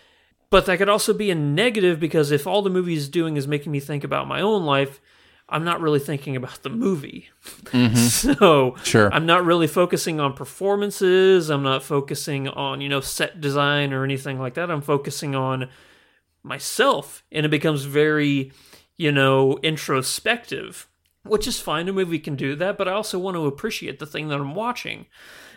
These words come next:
Speaker 1: Uh, I think that everybody's performance,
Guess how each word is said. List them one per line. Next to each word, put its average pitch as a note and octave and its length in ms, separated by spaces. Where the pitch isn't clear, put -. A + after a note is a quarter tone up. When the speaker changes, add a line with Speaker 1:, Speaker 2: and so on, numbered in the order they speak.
Speaker 1:
Uh, C#3+ 360
I D#3+ 100
think F3 240
that D3 300
everybody's D#3 440
performance, C#3+ 800